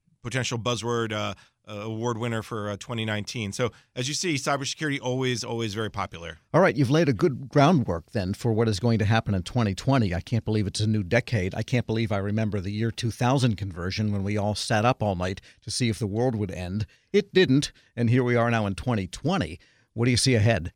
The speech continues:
Speaker 1: There's a couple themes of twenty twenty that I think we have to start with, and I think the first one would be supply chain.
Speaker 2: Yep.
Speaker 1: We, we talk a lot about it. It's been something we've been covering f-, since probably twenty seventeen, but, but I think in twenty twenty,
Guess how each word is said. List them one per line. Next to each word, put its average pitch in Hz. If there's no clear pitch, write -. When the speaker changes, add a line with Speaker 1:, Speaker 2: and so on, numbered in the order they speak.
Speaker 1:
There's 170
a 202
couple 262
themes 185
of 127
twenty 151
twenty 127
that 110
I 110
think 117
we 107
have 107
to 110
start 98
with, 104
and 107
I 107
think 143
the 120
first 165
one 139
would 123
be 117
supply 107
chain. 82
Speaker 2:
Yep. 113
Speaker 1:
We, 131
we 127
talk 160
a 147
lot 135
about 139
it. 139
It's 120
been 123
something 131
we've 147
been 165
covering 117
f-, -
since -
probably 107
twenty 107
seventeen, 135
but, 107
but 117
I 117
think 143
in 123
twenty 170
twenty, 120